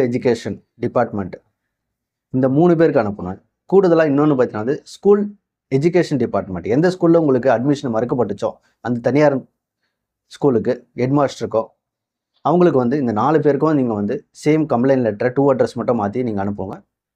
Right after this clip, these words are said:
இதுல ஏதாவது உங்களுக்கு ஒரு தீர்வு வந்து கிடைக்கும். இதுலயும் கிடைக்கல அப்படின்னா, இந்த நாலு பேருக்கு அனுப்பிச்சோம், within seven to ten days ஆச்சு, எந்த விதமான ரீப்ளேவும் வரல, உங்களுக்கு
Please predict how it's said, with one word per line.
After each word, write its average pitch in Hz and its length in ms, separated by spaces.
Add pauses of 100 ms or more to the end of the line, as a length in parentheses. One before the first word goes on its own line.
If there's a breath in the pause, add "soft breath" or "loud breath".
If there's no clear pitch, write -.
(560)
இதுல 180 240
ஏதாவது 165 240
உங்களுக்கு 131 300
ஒரு 131 100 (220)
தீர்வு 170 260
வந்து 117 200
கிடைக்கும். 95 340 (300)
இதுலயும் 202 360
கிடைக்கல 151 360
அப்படின்னா, 107 280 (280)
இந்த 123 180
நாலு 147 220
பேருக்கு 170 260
அனுப்பிச்சோம், 143 340 (720)
within 160 200 (140)
seven 143 260
to 151 80 (220)
ten 143 200
days 143 160 (100)
ஆச்சு, 113 200 (140)
எந்த 139 160
விதமான 123 380
ரீப்ளேவும் 143 480
வரல, 113 220 (380)
உங்களுக்கு 139 260